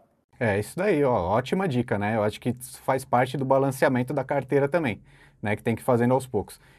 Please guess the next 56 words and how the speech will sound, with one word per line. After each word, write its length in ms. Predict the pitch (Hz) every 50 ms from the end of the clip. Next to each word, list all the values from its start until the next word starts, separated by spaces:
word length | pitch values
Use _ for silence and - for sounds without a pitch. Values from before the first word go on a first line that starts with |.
| _ -
E 40 | 175
só 120 | - 127 120
pra 120 | 147 143
deixar 240 | 135 131 127 - 143
a 40 | 131
última 240 | 139 135 143 143
indicação, 460 | 131 127 135 127 127 123 - 143 156 180
o 60 | 175
livro 240 | 165 175 180 180 165
que 220 | - - 214 175
você 140 | - - 190
falou 260 | - 196 175 156 151
aqui 140 | 147 147 151
no 80 | 147
começo, 380 | 143 143 127 120 131 127 127 160
né, 140 | 139 131 143
do 300 | 143 139 123 113 104 92
Pai 180 | - 127 123 120
Rico, 220 | 113 123 123 -
Pai 160 | - 120 120
Pobre, 320 | 123 - 123 131 156 - - - - _ _ _ _
também 220 | - 123 120 131 127
foi 120 | - 147
um 60 | 135
livro 320 | 135 135 139 135 123 139 113
bem 240 | 104 110 123 175
legal 280 | 202 180 139 123 123 135
que 80 | 131 135
eu 40 |
li 100 | 120 120
no 80 | 123 117
começo, 360 | 117 120 113 117 139 147 - - - - - -
embora, 460 | - 175 185 143 131 143 160 165 - - - _ - - _ _
ah, 340 | - 113 120 123 120 120 120
eu 160 | 120 123 123
ache 300 | 123 127 131 127 - -
que 180 | - - - 147
tem 240 | 139 135 151 143 143
muita, 1300 | 143 139 139 147 165 165 - - 170 160 160 160 160 156 151 147 139 127 123 117 110 95 90 82 82 76 62 60
muito 300 | 117 123 151 185 180 -
do 80 | 156 156
mercado 340 | 165 156 147 151 156 151 156
americano 500 | 160 156 147 139 143 - 131 131 113 110
lá, 300 | 131 107 123 127 120 -
principalmente 480 | - 117 107 - 120 120 123 120 143
de 80 | 123 123
imóveis 500 | 107 92 92 107 131 135 120 104 101 101
e 60 | -
tudo 140 | - 110 107
mais, 260 | 104 107 120 135 131 - - - _ -
não 100 | 147 143
é 80 | 151
tanto 440 | 160 151 - 160 180 208 208 208 208
a 40 | 175
realidade 480 | 151 165 151 147 139 131 131 135 131 135
brasileira, 640 | 127 135 131 127 131 135 113 117 120 135 160 165